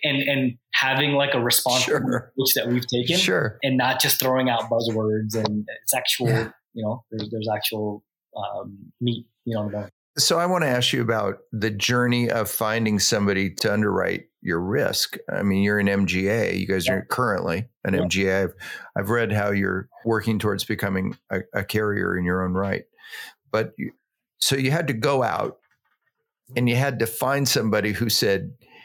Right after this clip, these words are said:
Speaker 2: "Yeah, you can use my paper for this," right?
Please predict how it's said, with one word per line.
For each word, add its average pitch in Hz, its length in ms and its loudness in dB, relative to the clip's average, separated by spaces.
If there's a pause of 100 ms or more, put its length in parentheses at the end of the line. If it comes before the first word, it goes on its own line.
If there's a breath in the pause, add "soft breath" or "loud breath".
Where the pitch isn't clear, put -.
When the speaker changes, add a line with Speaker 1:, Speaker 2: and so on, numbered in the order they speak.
(160 loud breath)
Speaker 2:
"Yeah, 110 540 0 (120)
you 156 140 0
can 170 140 2
use 143 200 2
my 120 200 2
paper 110 400 0
for 95 200 -2
this," 98 460 0 (180)
right? 101 280 -2